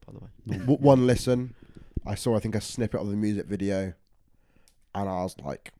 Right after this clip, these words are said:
Speaker 2: "This is not for me. I do not enjoy this." And I know, like, before you two get into it, it was talked around our group a little bit when we were at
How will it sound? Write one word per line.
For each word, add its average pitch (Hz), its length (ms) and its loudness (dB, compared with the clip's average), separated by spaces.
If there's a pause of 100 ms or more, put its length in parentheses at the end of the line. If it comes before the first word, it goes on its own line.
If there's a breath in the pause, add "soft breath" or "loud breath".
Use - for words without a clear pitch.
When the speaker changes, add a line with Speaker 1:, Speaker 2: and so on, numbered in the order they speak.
(340)
Speaker 2:
"This 82 320 -12
is 90 160 -10
not 69 300 -14
for - 160 -18
me. 69 380 -14 (260)
I 165 240 -12 (120)
do 151 140 4
not 120 120 2
enjoy 107 300 0
this." 104 380 -2 (580 soft breath)
And 123 120 4
I 120 80 6
know, 120 340 4
like, 107 420 -2
before 113 260 0
you 113 200 4
two 104 160 -2
get 95 140 0
into 101 320 -4
it, 98 180 -2 (360)
it 101 140 -2
was 101 140 -4
talked - 500 0
around 104 340 -2
our 92 100 -2
group 117 300 0
a 104 40 0
little 98 260 -2
bit 92 260 -4 (120)
when 101 280 -4
we 98 100 -2
were 92 180 -2
at 95 260 -2